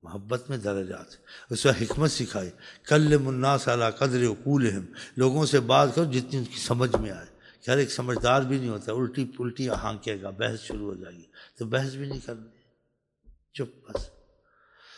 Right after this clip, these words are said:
چپ بس، کچھ نہیں کہنا۔ بھائی تم کو، میں تو پانی پیوں گا، وہی کھاؤ، کھاؤ، کھاؤ، نہیں، بعد میں کھاؤں گا، بہت کھایا، حیوان نے بہت کھایا، حیوان کچھ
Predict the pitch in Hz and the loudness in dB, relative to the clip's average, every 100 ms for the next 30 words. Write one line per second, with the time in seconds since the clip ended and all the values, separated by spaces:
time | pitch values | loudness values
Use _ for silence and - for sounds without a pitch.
0 | - - - - - - - _ _ _ | -20 -20 -20 -20 -20 -20 -20 _ _ _
1 | _ - - - - - - - _ - | _ -20 -20 -18 -20 -14 -12 -14 _ -20
2 | - - - _ _ - 117 117 104 98 | -20 -20 -20 _ _ -8 -8 -8 -10 -12
3 | 95 98 - - 127 - 127 147 139 127 | -16 -16 -20 -16 -14 -12 -4 -4 -4 -2
4 | 127 127 123 123 113 104 101 101 127 127 | -2 0 -4 -8 -10 -10 -12 -8 -8 -4
5 | 135 135 135 120 127 123 117 113 107 101 | -2 -2 -2 -4 -4 -8 -8 -10 -12 -16
6 | - 104 - 98 117 113 - 104 104 - | -16 -16 -16 -6 -4 -4 -4 -6 -6 -8
7 | 95 104 117 120 113 104 107 104 - 104 | -6 -2 -2 -4 -8 -10 -12 -14 -16 -16
8 | 87 - - _ _ 120 - _ - - | -14 -16 -18 _ _ -20 -20 _ -20 -20
9 | - - 113 117 127 120 - 117 | -20 -12 -6 -4 -4 -6 -6 -6